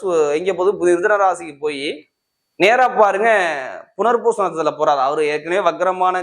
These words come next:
க-, நட்சத்திர சாரத்துலதான் செவ்வாய் போறாரு. இருந்தாலும் அந்த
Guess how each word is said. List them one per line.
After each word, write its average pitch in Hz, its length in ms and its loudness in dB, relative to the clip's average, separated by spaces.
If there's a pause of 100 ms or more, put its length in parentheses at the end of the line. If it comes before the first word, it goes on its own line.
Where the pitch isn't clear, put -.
(120)
க-, 160 280 2 (340)
நட்சத்திர 175 360 0 (240)
சாரத்துலதான் 165 560 -4
செவ்வாய் 165 320 -4
போறாரு. 143 280 0 (160)
இருந்தாலும் 180 440 0
அந்த 170 120 -6